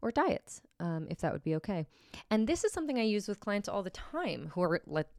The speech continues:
going to family dinners or whatever and find themselves in a position of, of people talking about food and, and diet,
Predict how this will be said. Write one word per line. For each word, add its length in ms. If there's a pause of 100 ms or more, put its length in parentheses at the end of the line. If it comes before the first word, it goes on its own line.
(260)
going 220
to 80
family 360
dinners 380
or 60
whatever 380 (440)
and 420 (160)
find 320
themselves 360
in 80
a 20
position 460
of, 240
of 180
people 380
talking 420
about 240
food 540 (600)
and, 300
and 300 (280)
diet, 380